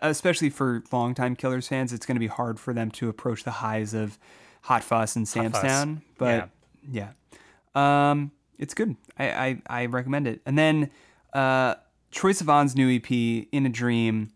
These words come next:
Speaker 1: which I
Speaker 2: Friend
Speaker 1: just
Speaker 2: of the podcast,
Speaker 1: friend of the
Speaker 2: by the way.
Speaker 1: podcast.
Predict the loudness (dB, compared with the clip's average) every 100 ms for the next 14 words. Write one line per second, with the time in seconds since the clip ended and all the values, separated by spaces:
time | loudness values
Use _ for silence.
0 | -10 -2 -2 -2 -6 -2 2 4 2 2
1 | 2 2 0 0 -2 -8 -2 2 4 2
2 | 2 0 2 2 2 -2